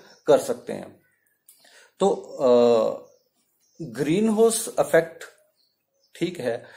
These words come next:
but, अ, अगर वो ज्यादा trap करना स्टार्ट कर दे, अगर उसमें ग्रीन हाउस gases, अ, की concentration बढ़ जाए, जैसे carbon dioxide बढ़ जाए,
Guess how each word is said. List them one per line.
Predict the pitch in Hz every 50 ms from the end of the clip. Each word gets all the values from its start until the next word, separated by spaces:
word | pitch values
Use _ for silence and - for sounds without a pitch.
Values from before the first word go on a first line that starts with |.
| - - _ _ _ _ _ - - _ _ _ _ _ _ 135
but, | 139 196 196
अ, | - - - - - 151 147 143 139 156
अगर | 165 160 190 208 214
वो | 208 202 220 226 214 - - - _ _ _ _ _ _ _ _ _ _ _ _ _
ज्यादा | - - - - 147 135 139 - 185 208 233 226
trap | - - 151 139 131 131 - 143
करना | 135 127 127 127 123 - - - -
स्टार्ट | - 131 127 123 120 - - 120 110 107 107
कर | - 107 98
दे, | 95 - 101 104
अगर | 110 107 127 135 131
उसमें | 139 135 139 135 - 147 143 143 143 143 - - - _ - 127
ग्रीन | 123 131 143 147 151 147
हाउस | 151 165 160 - -
gases, | 135 127 120 127 151 - - - - - - -
अ, | - - 123
की | 120 117 113 113 - - 139 131
concentration | - - 123 123 120 156 151 147 151 147 - - 160 135
बढ़ | 101 110 107 107
जाए, | 107 120 120 110
जैसे | 107 110 - - 123 113 - - - - - - _ _ -
carbon | 131 127 120 123 123 123 123
dioxide | 113 113 110 110 110 - - - 123 117 117 120 - - - -
बढ़ | 113 113 110 107
जाए, | 98 104 104 104 101 98 101 101 -